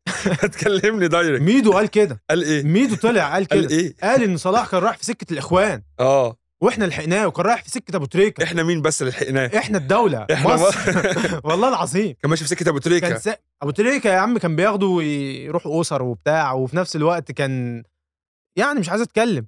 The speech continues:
Speaker 1: اه.
Speaker 2: <laughs> هو ميدو قال كل حاجه. فاحنا بعد ما لمينا الدنيا دي كلها، جاي انت تقول لي
Speaker 1: اه.
Speaker 2: صلاح يتوقف وبتاع؟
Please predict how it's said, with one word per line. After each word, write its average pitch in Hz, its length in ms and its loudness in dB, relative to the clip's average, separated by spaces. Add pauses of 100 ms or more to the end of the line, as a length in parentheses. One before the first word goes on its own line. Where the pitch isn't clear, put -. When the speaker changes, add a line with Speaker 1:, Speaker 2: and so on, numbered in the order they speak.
Speaker 1:
اه. 131 300 2 (340)
Speaker 2:
<laughs> 190 400 2
هو 214 180 4
ميدو 226 200 2
قال 220 120 0
كل 202 180 2
حاجه. 185 320 2 (460)
فاحنا 190 240 0
بعد 226 260 4
ما 196 100 4
لمينا 185 340 2
الدنيا 202 280 0
دي 190 100 -2
كلها، 170 380 0
جاي 190 200 0
انت 190 140 -4
تقول 117 240 -2
لي 190 60 0
Speaker 1:
اه. 165 40 -4
Speaker 2:
صلاح 156 260 -4
يتوقف 143 380 -4
وبتاع؟ 127 320 -6